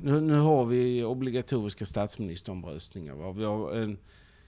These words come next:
också en annan parlamentarisk situation. Det finns inte ett parti som på samma sätt kan sitta kvar. Jag, jag tror att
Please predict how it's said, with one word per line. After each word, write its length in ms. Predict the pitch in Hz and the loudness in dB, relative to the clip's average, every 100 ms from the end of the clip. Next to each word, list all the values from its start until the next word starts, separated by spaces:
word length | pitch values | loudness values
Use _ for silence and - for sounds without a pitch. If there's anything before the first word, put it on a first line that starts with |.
| - - - _ - - | -20 -20 -20 _ -20 -12
också 320 | - 151 - 127 | -2 -2 2 0
en 100 | 123 | 2
annan 340 | 156 156 110 | 2 2 0
parlamentarisk 760 | 107 117 120 117 160 127 113 - | -2 -2 -2 -4 -2 -2 -4 -8
situation. 720 | 123 101 110 - 147 85 107 | -8 -8 -10 -8 -8 -8 -8
Det 80 | |
finns 260 | 104 131 120 | -8 -6 -6
inte 180 | 135 123 | -4 -6
ett 160 | 117 | -6
parti 400 | - 101 127 95 | -10 -6 -6 -6
som 140 | - - | -8 -12
på 80 | - | -10
samma 280 | 117 104 | -6 -6
sätt 260 | 95 107 - | -6 -8 -10
kan 120 | 95 | -14
sitta 260 | 92 95 98 | -12 -12 -14
kvar. 300 | - 123 120 | -6 -2 0
Jag, 140 | 123 | 2
jag 180 | 151 156 | 2 2
tror 300 | 202 190 143 | 4 4 4
att 160 | 123 | -2